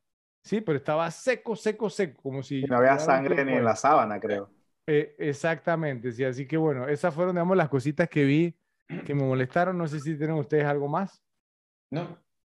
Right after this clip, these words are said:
Speaker 1: ¿No? Ok. Eh, eh, no sé, a lo mejor, digamos, la, la parada de emergencia en un tren, digamos, ustedes se imaginan hoy en día si eso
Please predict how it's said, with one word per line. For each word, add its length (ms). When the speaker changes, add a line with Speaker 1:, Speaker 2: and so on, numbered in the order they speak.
Speaker 1:
¿No? 480
Ok. 200
Eh, 200
eh, 960
no 100
sé, 140
a 80
lo 180
mejor, 200
digamos, 220
la, 320
la 200
parada 300
de 40
emergencia 480
en 60
un 120
tren, 280
digamos, 240
ustedes 200
se 60
imaginan 320
hoy 160
en 100
día 160
si 120
eso 440